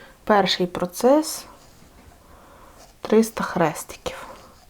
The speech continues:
На першому процесі вишивайте триста хрестиків. Думаю, цього досить, бо покеру там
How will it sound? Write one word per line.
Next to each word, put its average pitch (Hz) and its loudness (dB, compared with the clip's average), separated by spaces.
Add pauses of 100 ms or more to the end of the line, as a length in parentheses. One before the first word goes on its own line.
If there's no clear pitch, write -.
(460)
На 185 4
першому 196 2
процесі 240 4
вишивайте 202 4
триста 196 4
хрестиків. - -2
Думаю, 196 4
цього 185 2
досить, 262 2
бо 185 2
покеру 196 2
там 180 2